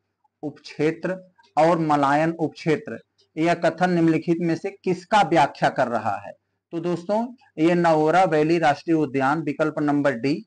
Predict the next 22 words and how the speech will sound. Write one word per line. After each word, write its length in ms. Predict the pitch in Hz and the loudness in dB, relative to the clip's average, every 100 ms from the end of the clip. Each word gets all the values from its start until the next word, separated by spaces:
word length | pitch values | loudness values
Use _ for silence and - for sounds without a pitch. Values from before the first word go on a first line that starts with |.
| _ _ | _ _
के 80 | 156 | -2
बारे 240 | 131 131 | 0 2
में 100 | 143 | 2
बात 240 | 131 127 - | 2 0 0
कर 120 | 139 | 0
रहा 200 | 139 139 | 4 4
है। 140 | 143 180 | 4 -2
यह 140 | 160 - | -4 -4
पश्चिम 340 | 123 147 139 | -4 -2 -2
बंगाल 340 | 135 127 127 | 0 2 0
के 220 | 127 165 226 | 0 -8 -8
कालिम्पोंग 960 | _ _ _ _ 160 156 160 156 165 | _ _ _ _ -6 -4 -2 -2 0
जिले 320 | 160 139 139 147 | 0 0 0 0
में 200 | 151 131 | 0 -4
स्थित 280 | - 147 139 | -6 -6 -4
है, 100 | 160 220 - _ _ _ _ _ _ - | -4 -6 -12 _ _ _ _ _ _ -8
नेवोरा 500 | 139 139 135 139 143 | -4 -2 0 2 0
घाटी 460 | 127 127 127 165 240 - _ _ _ _ _ _ _ _ | 2 -2 0 -4 -4 -12 _ _ _ _ _ _ _ _
राष्ट्रीय 420 | 160 151 147 165 | -4 -4 -2 -2
उद्यान। 460 | 147 120 131 104 - _ _ _ _ _ _ _ _ - | -2 0 -2 -2 -8 _ _ _ _ _ _ _ _ -4
आगे 260 | 143 151 170 | -2 0 0
देखें, 280 | 165 170 | -2 -4